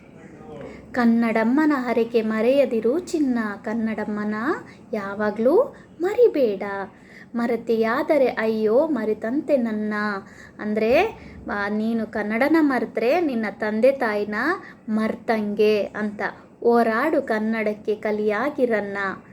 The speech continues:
ರನ್ನ", ಹೋರಾಡು ಕನ್ನಡಕ್ಕೋಸ್ಕರ ನೀನು ಹೋರಾಡು ಅಂತೇಳಿ ಇಲ್ಲಿ ಕವಿ ಹೇಳ್ತಾ ಇದ್ದಾರೆ. ಇದು ಸೇಮ್ ವಿಡಿಯೋನ ನಾನು ಹಿಂದಿಲಿ ಕೂಡ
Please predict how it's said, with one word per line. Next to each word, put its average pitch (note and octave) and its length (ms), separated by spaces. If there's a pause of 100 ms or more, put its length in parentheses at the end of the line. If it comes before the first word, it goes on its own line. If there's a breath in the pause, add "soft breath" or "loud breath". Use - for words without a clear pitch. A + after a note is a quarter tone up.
(200 loud breath)
ರನ್ನ", G#3+ 300 (640 loud breath)
ಹೋರಾಡು A#3+ 960
ಕನ್ನಡಕ್ಕೋಸ್ಕರ F4+ 920
ನೀನು G#3+ 280
ಹೋರಾಡು G#3+ 500
ಅಂತೇಳಿ G3+ 420
ಇಲ್ಲಿ G3 160
ಕವಿ G#3+ 580 (260 loud breath)
ಹೇಳ್ತಾ G#3 360
ಇದ್ದಾರೆ. G3 640 (280 loud breath)
ಇದು A3+ 180
ಸೇಮ್ D#4+ 400
ವಿಡಿಯೋನ B3 440 (120)
ನಾನು C4 460
ಹಿಂದಿಲಿ A#3 600
ಕೂಡ D#4 200